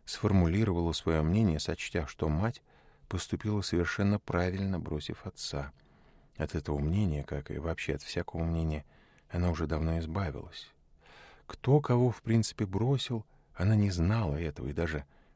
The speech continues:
не хотела знать. Если бы кто-то спросил ее мнение, она в лучшем случае воскликнула бы, как Джейн Эйр или как Джейн Остин, «мое мнение»,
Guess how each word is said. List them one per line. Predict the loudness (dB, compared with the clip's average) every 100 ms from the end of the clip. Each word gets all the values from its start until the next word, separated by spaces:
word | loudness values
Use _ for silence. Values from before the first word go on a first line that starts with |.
| -4
не | 0 2
хотела | 0 -6 -6 -2 0 0 0
знать. | -4 -4 -4 -6 -10 -20 -20 _ _ -20 -20 _ -20 -20 -20 -20 -20 -20 _
Если | 0 4 4 4
бы | 4 4
кто-то | 4 2 2
спросил | -2 0 0 0 -2 4 4 4
ее | 4 4 6 6
мнение, | 4 4 6 4 2 0
она | 0 2
в | 0
лучшем | -2 -2 -4
случае | -4 -6 -4 -2
воскликнула | -2 -2 -4 -2 0 0
бы, | -2 -4
как | -6
Джейн | -4 0 2 0 -2 -2
Эйр | 0 0 -2 -4 -14 -20 -20 -20 _ _
или | 0
как | 2 0 -2
Джейн | -6 -2 0 0 -2 -2
Остин, | 0 0 -2 -8 -4 -2
«мое | 0 2
мнение», | 2 2 2 2 2 -2 -10